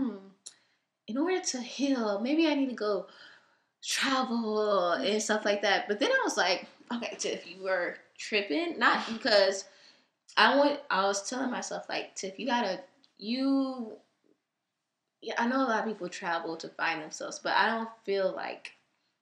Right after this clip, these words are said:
I, I need to figure out how, in any circumstance, how I can heal myself.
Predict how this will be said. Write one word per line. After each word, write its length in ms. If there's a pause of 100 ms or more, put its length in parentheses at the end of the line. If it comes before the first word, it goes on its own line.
(1000)
I, 200
I 180
need 100
to 80
figure 340
out 220
how, 600 (280)
in 140
any 280
circumstance, 920 (1300)
how 220
I 120
can 160
heal 220
myself. 600